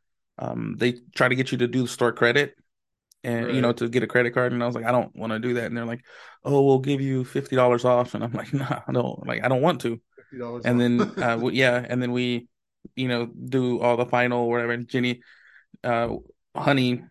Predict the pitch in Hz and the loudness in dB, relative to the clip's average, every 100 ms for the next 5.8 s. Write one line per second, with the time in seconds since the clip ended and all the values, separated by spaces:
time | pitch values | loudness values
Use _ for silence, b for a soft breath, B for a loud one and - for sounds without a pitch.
0 | _ - 135 123 127 123 127 123 110 - | _ 0 2 4 2 2 0 0 -2 0
1 | 131 123 117 127 139 151 139 131 135 135 | 2 2 0 -4 -2 -2 -2 -4 -4 -6
2 | 131 139 127 127 127 120 120 120 113 120 | 0 2 2 0 0 2 0 -4 -6 -6
3 | 117 113 120 123 135 - 123 127 127 123 | -6 -6 -6 -6 -8 -12 -8 -4 -2 0
4 | 127 120 147 135 143 156 156 151 151 143 | -2 0 0 2 2 4 4 4 2 0
5 | 135 139 135 127 143 160 170 | 0 0 0 2 0 0 0